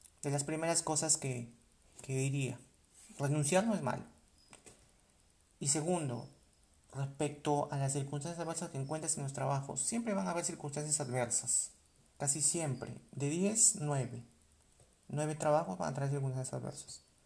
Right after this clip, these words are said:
Pero hay que sobreponerse. Eh, en mi siguiente trabajo que tuve,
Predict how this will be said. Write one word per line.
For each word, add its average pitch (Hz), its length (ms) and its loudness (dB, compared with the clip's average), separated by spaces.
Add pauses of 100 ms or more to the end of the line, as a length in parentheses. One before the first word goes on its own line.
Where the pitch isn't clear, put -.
(460)
Pero 151 140 0
hay 151 60 0
que 151 80 -2
sobreponerse. 135 760 -2 (1300)
Eh, 139 560 2
en 147 120 -2
mi 151 80 -2
siguiente 180 340 -2
trabajo 156 380 -2
que 135 100 -6
tuve, 165 440 0